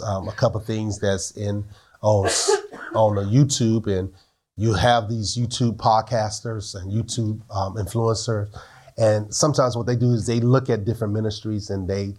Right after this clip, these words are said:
tear them down. They said, "This is," you know, "I saw one recently, it was like, um, they were talking about Michael, Pastor Michael Todd. They said he was a clown and that he's not a real pastor." And then <clears throat> they were, um,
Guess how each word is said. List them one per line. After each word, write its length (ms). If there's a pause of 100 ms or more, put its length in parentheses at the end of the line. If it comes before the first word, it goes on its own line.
tear 260
them 160
down. 280 (880)
They 140
said, 300
"This 180
is," 260
you 100
know, 260 (280)
"I 60
saw 220
one 260
recently, 580
it 120
was 180
like, 400
um, 280 (280)
they 80
were 60
talking 200
about 180
Michael, 300 (140)
Pastor 300
Michael 320
Todd. 520 (460)
They 160
said 280
he 160
was 120
a 60
clown 640 (1200)
and 100
that 100
he's 180
not 140
a 40
real 200
pastor." 680
And 120
then 340 (320)
<clears throat> 320
they 120
were, 240
um, 680